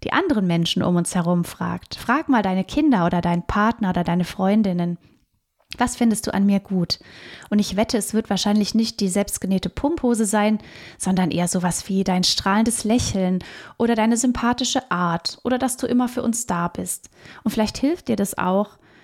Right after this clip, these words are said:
dass du so bist, wie du bist, dass du das anerkennst, dass es genau richtig ist und dass jede Herbstbastelei, die dir gar keine Freude macht,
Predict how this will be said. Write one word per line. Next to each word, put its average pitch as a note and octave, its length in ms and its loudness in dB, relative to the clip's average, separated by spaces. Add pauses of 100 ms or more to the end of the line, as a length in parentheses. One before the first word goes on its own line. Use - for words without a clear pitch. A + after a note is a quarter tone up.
(120)
dass G3+ 260 -2
du G#3+ 160 0
so A3 260 2
bist, F#3+ 340 -4
wie F#3 100 -4
du E3+ 100 0
bist, A3 500 -2 (600)
dass F#3+ 220 -6
du A3 140 -2
das G#3 280 0
anerkennst, G#3 640 0
dass G#3 140 -4
es F#3 120 -6
genau F3+ 240 -4
richtig A3+ 440 -4
ist - 340 -4 (360)
und G3+ 180 0
dass - 280 0
jede A#3 300 2
Herbstbastelei, G#3+ 1300 0
die G3+ 120 0
dir A#3+ 220 2
gar A3+ 220 0
keine G#3 280 2
Freude G#3 380 0
macht, G#3 380 0